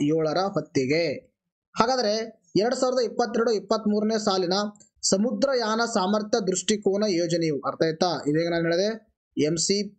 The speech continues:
ಪಿ ಪಿ ಅಂತ ಹೇಳಿದೆ. ಏನಂದ್ರೆ ಸಮುದ್ರಯಾನ ಸಾಮರ್ಥ್ಯ ದೃಷ್ಟಿಕೋನ ಯೋಜನೆ ಈಗಿರುವ ಯಂತ್ರಗಳನ್ನು ನವೀಕರಿಸುವ ಹಾಗೂ ಹೊಸ ಹಾರ್ಡ್‌ವೇರ್‌ಗಳನ್ನು ಖರೀದಿಸುವ ಗುರಿಯೂ ಕೂಡ ಹೊಂದಿದೆ ಅಂತಕ್ಕಂಥ information ಅನ್ನ ಕೊಟ್ಟಿದ್ದಾರೆ. Very important,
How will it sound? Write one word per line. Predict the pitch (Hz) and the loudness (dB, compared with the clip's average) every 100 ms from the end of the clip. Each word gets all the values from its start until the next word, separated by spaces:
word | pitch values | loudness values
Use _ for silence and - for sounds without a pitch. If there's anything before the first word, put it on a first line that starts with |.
| _ _ | _ _
ಪಿ | 175 165 | -2 2
ಪಿ | 180 | 0
ಅಂತ | 170 165 | 0 0
ಹೇಳಿದೆ. | 156 | 0
ಏನಂದ್ರೆ | 156 151 170 214 220 - _ | 0 0 0 0 -4 -16 _
ಸಮುದ್ರಯಾನ | - 156 190 190 202 190 190 | -4 -2 0 0 0 0 -2
ಸಾಮರ್ಥ್ಯ | 185 165 175 175 190 | -2 -2 -2 0 -2
ದೃಷ್ಟಿಕೋನ | 160 156 - 185 170 170 | -2 -2 -2 -2 -2 0
ಯೋಜನೆ | 165 151 151 185 202 - _ - | 0 0 0 -2 -4 -10 _ -2
ಈಗಿರುವ | 196 254 254 247 | 0 0 0 0
ಯಂತ್ರಗಳನ್ನು | 233 208 208 214 208 208 | 0 -2 -2 0 0 0
ನವೀಕರಿಸುವ | 202 185 190 185 175 180 196 | 0 0 0 -2 0 0 0
ಹಾಗೂ | 208 - 175 175 | -2 0 0 2
ಹೊಸ | 160 160 208 | 0 0 0
ಹಾರ್ಡ್‌ವೇರ್‌ಗಳನ್ನು | 180 165 175 175 175 170 170 | 0 0 0 0 -2 -2 -2
ಖರೀದಿಸುವ | 160 156 165 202 220 - _ _ - | -2 0 0 0 -2 -8 _ _ -2
ಗುರಿಯೂ | 156 220 240 220 | 0 2 0 0
ಕೂಡ | 208 | 0
ಹೊಂದಿದೆ | 185 165 160 160 | 0 0 0 0
ಅಂತಕ್ಕಂಥ | 160 156 156 151 | 0 -2 -2 0
information | 151 139 - 151 147 143 143 | 0 0 0 0 0 0 0
ಅನ್ನ | 151 | 0
ಕೊಟ್ಟಿದ್ದಾರೆ. | 185 160 139 143 160 | 0 0 0 0 0
Very | 135 139 | 0 0
important, | 151 135 139 143 143 214 262 | 0 0 0 0 0 0 -2